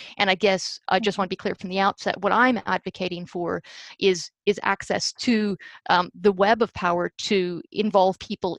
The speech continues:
Speaker 1: in the, the decision-making that actually constructs what orchestral music practice is and how it creates values, um, in our society through its practice and production. It's the, um, when we're always, and I, and,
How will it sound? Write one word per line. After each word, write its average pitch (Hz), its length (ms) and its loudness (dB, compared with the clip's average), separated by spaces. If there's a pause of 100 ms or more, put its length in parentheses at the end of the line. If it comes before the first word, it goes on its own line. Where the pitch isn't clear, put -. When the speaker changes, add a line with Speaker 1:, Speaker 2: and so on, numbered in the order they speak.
Speaker 1:
in 208 460 -2
the, 175 320 -4 (260)
the 202 80 0
decision-making 190 1000 0
that - 160 0
actually 185 400 -4
constructs - 480 -6
what 208 240 2
orchestral 185 480 -4
music 180 260 -8
practice - 480 -10
is 175 200 -6
and 196 120 -4
how 196 240 -4
it - 100 -4
creates - 520 -4 (280)
values, 180 600 0 (100)
um, 175 300 -8
in 196 160 -4
our 185 100 -2
society 180 640 -6 (100)
through 233 300 0
its - 140 -2
practice - 440 -10
and 170 100 -16
production. - 540 -8 (640)
It's - 320 2
the, 185 400 -2
um, 180 360 -2 (520)
when 214 240 4
we're 214 160 6
always, 214 420 8
and 190 120 0
I, - 140 -6
and, 180 280 -2